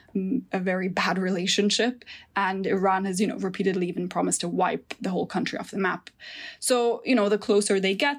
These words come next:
the more likely it is that Israel will maybe conduct a preemptive strike,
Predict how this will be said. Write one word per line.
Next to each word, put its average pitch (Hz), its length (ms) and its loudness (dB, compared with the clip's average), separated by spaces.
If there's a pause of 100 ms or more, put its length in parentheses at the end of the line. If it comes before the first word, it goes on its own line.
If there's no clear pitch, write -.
the 214 80 -2
more 190 160 2
likely 180 380 2
it 180 60 0
is 180 340 -2
that 175 280 -2
Israel 180 360 0
will 170 160 2
maybe 180 420 -2
conduct 185 500 -2
a 175 60 -2
preemptive 180 440 -2
strike, 247 640 0